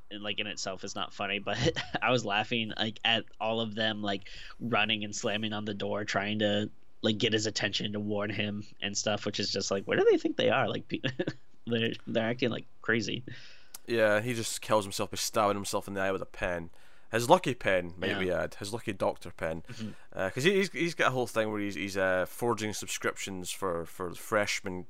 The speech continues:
Speaker 2: students to get
Speaker 1: Mm-hmm.
Speaker 2: drugs. Uh, and,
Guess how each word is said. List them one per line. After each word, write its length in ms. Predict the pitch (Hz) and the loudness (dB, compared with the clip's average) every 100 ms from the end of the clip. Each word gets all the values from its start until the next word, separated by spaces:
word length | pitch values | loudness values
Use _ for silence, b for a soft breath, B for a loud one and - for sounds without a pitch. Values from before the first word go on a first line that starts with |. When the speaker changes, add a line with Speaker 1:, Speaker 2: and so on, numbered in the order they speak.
| - | -10
Speaker 2:
students 560 | - 107 90 76 - - | -4 -4 -4 -8 -8 -6
to 200 | 95 85 - | -6 -6 -4
get 240 | 92 85 | -2 -2
Speaker 1:
Mm-hmm. 160 | - 113 | -2 -4
Speaker 2:
drugs. 480 | 92 87 - - - B B B B - | -2 -2 -4 -6 -8 B B B B -2
Uh, 180 | 95 - | 0 2
and, 340 | 110 123 113 | 2 0 -4